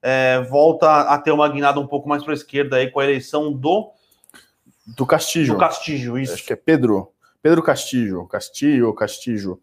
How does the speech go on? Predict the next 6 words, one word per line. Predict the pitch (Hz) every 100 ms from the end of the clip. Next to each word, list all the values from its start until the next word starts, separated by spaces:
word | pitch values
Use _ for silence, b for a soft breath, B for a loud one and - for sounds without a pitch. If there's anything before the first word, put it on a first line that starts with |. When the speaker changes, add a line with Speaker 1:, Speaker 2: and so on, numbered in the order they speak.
| b b b
Speaker 2:
né? | 113 143 - b b -
Ah, | 123 131
eleição | 127 147 - 175
super | - - 190 202 196 180 139
apertada, | 143 143 135 135 127 139 143 120
tá? | - 123 139